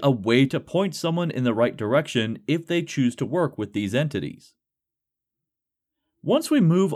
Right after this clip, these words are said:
on from deities, we have a few other concepts found in the practice of Druidry.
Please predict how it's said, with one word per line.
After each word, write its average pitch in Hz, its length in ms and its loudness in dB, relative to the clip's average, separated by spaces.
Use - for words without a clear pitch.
on 127 300 2
from 104 240 -2
deities, 90 600 0
we 180 140 -2
have 269 220 4
a 247 60 2
few 202 220 2
other 165 160 4
concepts 143 680 -2
found 165 340 0
in 170 60 -2
the 175 80 -4
practice 104 460 -2
of 110 120 -4
Druidry. 101 640 -2